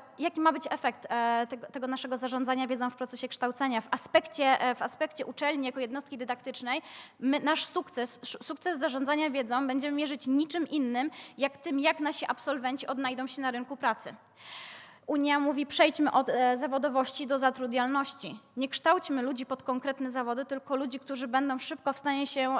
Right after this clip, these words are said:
dostosować do nowych, zmieniających się warunków otoczenia. I teraz, proszę państwa, zostawię państwa z tym pytaniem, czym chcą państwo odjechać w przyszłość, czym my wszyscy chcemy odjechać w przyszłość. Czy chcemy odjechać,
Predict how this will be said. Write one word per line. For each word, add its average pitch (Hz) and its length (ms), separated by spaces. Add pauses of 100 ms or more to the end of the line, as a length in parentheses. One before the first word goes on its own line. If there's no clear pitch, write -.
dostosować 269 560
do 240 120
nowych, 262 260
zmieniających 233 500
się 226 140
warunków 214 400
otoczenia. 214 400
I - 20
teraz, 302 160
proszę - 140
państwa, 302 300
zostawię 269 320
państwa 269 340
z 247 60
tym 247 200
pytaniem, 262 480 (440)
czym 320 140
chcą 294 240
państwo 277 480
odjechać 254 420
w - 40
przyszłość, - 460
czym 254 200
my 269 100
wszyscy - 380
chcemy 233 300
odjechać 240 320
w - 40
przyszłość. - 460 (360)
Czy 247 80
chcemy 285 320
odjechać, 254 440